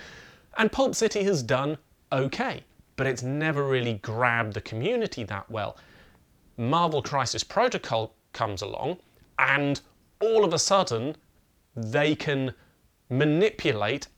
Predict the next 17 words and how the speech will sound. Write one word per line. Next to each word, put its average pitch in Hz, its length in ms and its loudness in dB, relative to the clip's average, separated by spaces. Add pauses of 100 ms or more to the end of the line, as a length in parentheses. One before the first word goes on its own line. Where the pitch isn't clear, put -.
(120)
our 156 300 2
market 143 600 -2 (300)
with 127 500 -2 (200)
our 143 200 6
natural, 143 840 0 (360)
very 196 500 0
normal 190 380 4
human 180 360 -2
attraction 143 720 -4 (200)
to 151 140 2
this 139 180 -2
very 160 340 0
well-established, 131 680 -2
very 135 440 -2
well-known 127 600 -2
intellectual 117 520 -6
property. - 600 -6